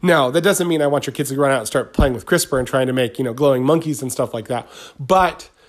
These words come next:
the fact that he was able to learn the vast majority of what he needed to know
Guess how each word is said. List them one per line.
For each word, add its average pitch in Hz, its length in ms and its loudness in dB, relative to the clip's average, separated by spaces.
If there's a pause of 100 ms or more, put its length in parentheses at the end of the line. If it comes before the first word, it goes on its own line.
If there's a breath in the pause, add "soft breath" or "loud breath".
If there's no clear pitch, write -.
(840 soft breath)
the 160 100 2
fact 180 300 0
that 170 120 0
he 180 160 -4
was 170 180 0
able 170 340 2
to - 160 -2
learn 143 460 4
the 139 100 0
vast 139 320 0
majority 143 380 2
of 127 80 -4
what 135 140 2
he 117 120 -2
needed 151 300 0
to - 120 -4
know 131 460 0